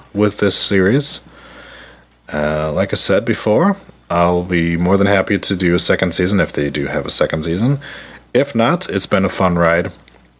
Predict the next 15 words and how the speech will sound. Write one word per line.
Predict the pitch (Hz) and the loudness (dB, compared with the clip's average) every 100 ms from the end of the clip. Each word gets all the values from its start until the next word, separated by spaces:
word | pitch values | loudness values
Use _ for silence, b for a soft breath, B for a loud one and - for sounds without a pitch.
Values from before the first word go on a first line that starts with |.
| _ | _
And, | 80 78 78 78 | 0 0 0 2
uh, | 82 82 85 | 2 4 2
thank | - 90 - | 0 -4 -2
you | 120 | -4
for | 123 - 95 110 117 - | -2 0 2 2 -2 -2
taking | - 107 107 | -2 2 2
your | 110 | 2
time | 110 107 117 117 - | 2 2 2 -2 -10
to | - 101 98 107 | -4 0 2 0
take | 113 - 110 | -2 -4 -2
a | |
listen | 104 113 - 90 113 B B B B B B - | 0 2 2 2 0 B B B B B B -8
to | - 90 92 | 0 2 4
these | 98 101 92 | 2 2 0
recaps. | 120 - 90 - - - | -2 0 0 0 0 -2